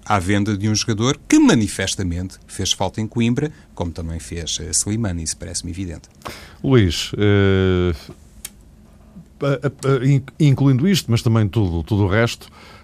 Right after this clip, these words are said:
Speaker 2: eh, Marco Silva est-, vai ter que lidar aqui de uma forma cuidada, digamos assim, com esta situação, eh, global, não é? Com a qual há uma semana ele não contava. Há uma semana que na cabeça do Marco Silva estava tudo clarinho como água.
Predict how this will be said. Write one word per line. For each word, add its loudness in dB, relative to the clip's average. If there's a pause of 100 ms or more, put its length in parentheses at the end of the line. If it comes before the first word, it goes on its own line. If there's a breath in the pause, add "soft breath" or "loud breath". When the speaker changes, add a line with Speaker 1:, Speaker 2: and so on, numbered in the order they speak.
(120 loud breath)
Speaker 2:
eh, 2
Marco -2
Silva -2
est-, -8
vai 0
ter 0
que -2
lidar 2
aqui -2
de -8
uma 0
forma 0 (160)
cuidada, 0
digamos -2
assim, -6 (440 loud breath)
com -2
esta -2
situação, -2 (360)
eh, -4 (160)
global, 0 (100)
não -2
é? -2 (220)
Com 0
a 0
qual 4
há 4
uma 2
semana 0
ele -2
não -2
contava. -2
Há -6
uma 2
semana 0
que -6
na 2
cabeça 0
do -2
Marco -2
Silva -2
estava -2
tudo -4
clarinho 2
como 0
água. -2